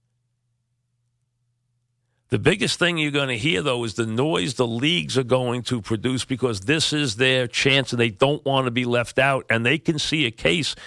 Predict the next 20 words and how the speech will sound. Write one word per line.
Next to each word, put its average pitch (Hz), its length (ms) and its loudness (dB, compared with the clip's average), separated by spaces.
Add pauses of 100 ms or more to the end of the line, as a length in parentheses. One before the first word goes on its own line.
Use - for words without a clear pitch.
(180)
where 127 140 2
they 139 120 4
can 135 160 0
be 131 140 2
left 139 340 0
out 143 240 2
just - 340 -2
like 151 220 2
they've 151 180 -2
been 151 200 -2
left 156 240 0
out 165 160 2
of 151 80 -4
Vegas. - 560 -4 (1600)
And 135 240 2
the 120 60 2
states 127 440 0
are - 20 2
gonna 196 200 0
use 113 680 -2